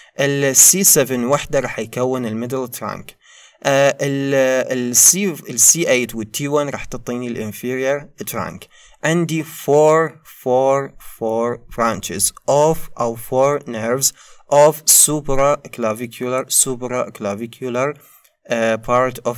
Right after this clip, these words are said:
brachial plexus اللي هو dorsal scapular nerve، وعندي ال long thoracic nerve، وعندي ال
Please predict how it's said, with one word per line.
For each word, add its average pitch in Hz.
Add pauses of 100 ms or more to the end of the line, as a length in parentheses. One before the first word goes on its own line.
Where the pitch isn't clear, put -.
brachial 113
plexus 101
اللي 120
هو 110
dorsal 127
scapular 110
nerve، 139 (500)
وعندي 127
ال 120
long -
thoracic 113
nerve، 117
وعندي 117
ال 120